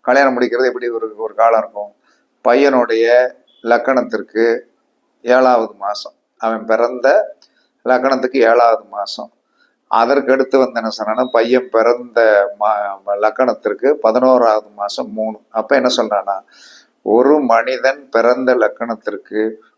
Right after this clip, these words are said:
மூணு, ஏழு, பதினோராவது மாசத்தெல்லாம் கல்யாணம் முடிக்கணும்னு சாஸ்திரம் சொல்லுது.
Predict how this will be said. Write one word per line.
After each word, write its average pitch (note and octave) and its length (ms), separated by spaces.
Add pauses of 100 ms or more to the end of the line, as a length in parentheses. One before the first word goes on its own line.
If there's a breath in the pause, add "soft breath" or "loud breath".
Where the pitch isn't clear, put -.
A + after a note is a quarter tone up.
(140)
மூணு, D3 680
ஏழு, C3+ 420
பதினோராவது A#2+ 840
மாசத்தெல்லாம் A2 420
கல்யாணம் B2+ 460
முடிக்கணும்னு A2+ 280
சாஸ்திரம் A2 640
சொல்லுது. G#2+ 360